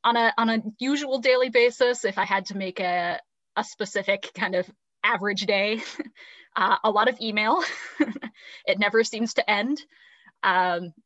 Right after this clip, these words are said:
yeah, a lot of conversations with various committees, uh, coordination, basically as an exec, you're kind of the,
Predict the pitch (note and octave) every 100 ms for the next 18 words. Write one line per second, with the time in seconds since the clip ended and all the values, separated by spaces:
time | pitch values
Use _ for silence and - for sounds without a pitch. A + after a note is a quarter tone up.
0 | _ G#3 F#3+ F#3+ G3+ G#3+ A3+ G3 G3+ G3
1 | F#3 F3+ F#3 F3 F#3+ F#3+ F#3+ F#3 F#3 F3+
2 | - G3 F#3 F#3 F#3 F#3+ - G3 F3+ F3+
3 | - - F#3 F3+ F3 F3 F#3+ F3+ - _
4 | A3+ A3+ A3+ G3+ F#3+ G3 F3+ F#3 F#3 -
5 | G3 F#3 F3+ - G3+ F#3+ F#3 F#3+ F#3